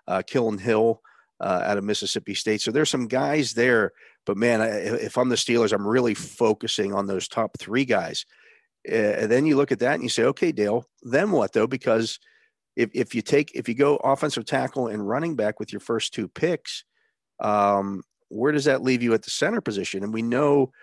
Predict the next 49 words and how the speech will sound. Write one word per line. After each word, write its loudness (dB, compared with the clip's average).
uh, 2
you -2
know, -2
that -6
Marquise -2
Pouncey 0
is -6
leaning -2
towards -2
retirement. -6
A-, -2
and -2
that's, -4
of -14
course, -4
a, -6
a -6
bit -4
of -6
a, -2
an -8
issue -2
for -10
the -6
Steelers -2
because -4
they, -2
<laughs> -4
you -2
know, 0
the 0
only 4
other 2
center 2
that -2
they 0
have 2
on 0
their -2
roster 0
is -2
J -2
C -4
Hassenauer, 0
and -8
he's -6
not 0
a -8
starter. 0